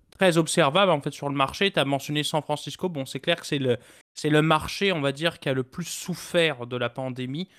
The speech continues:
euh, avec, euh, le retour au bureau a été beaucoup plus lent que prévu. Et, euh, certaines entreprises de la tech, on le souvient, bah, ont la difficulté à faire revenir les employés, euh, au bureau. Certains ont même, euh,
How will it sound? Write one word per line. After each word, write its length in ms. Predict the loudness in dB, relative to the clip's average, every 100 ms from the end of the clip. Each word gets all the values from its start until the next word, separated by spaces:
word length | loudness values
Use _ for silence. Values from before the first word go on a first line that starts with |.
| _ _ _ -6
euh, 280 | -4 -4 -4
avec, 460 | -2 0 0 0
euh, 80 | 0
le 100 | 2
retour 400 | 4 4 4 2
au 80 | 2
bureau 360 | 0 0 2 2
a 40 |
été 160 | 0 -6
beaucoup 240 | -8 -12
plus 240 | -6 0
lent 340 | 2 4 2 2
que 140 | -2
prévu. 520 | -8 -4 -4 -4 -6 -8 -20 -20 _ -4
Et, 240 | 0 2
euh, 60 | 0
certaines 360 | -4 -2 0
entreprises 560 | 0 0 -2 0 -2 0
de 80 | 2
la 140 | 0
tech, 420 | 2 0 0 -4 -8
on 140 | -8
le 60 | -10
souvient, 480 | -10 -6 -2 0 0
bah, 260 | 0 -2 -4 -18 _ 0
ont 80 |
la 100 | 2
difficulté 480 | 2 -2 -4 -2 0
à 80 | 2
faire 180 | 2 0
revenir 640 | 2 0 0 -4 -6 -4
les 180 | -6 -4
employés, 640 | -8 -6 -8 -6 -4 -2
euh, 120 | -4 -4
au 140 | -6
bureau. 440 | -4 -2 -2 -2 -4
Certains 320 | -6 -4 -2
ont 100 | 0
même, 240 | 0 2
euh, 120 | 2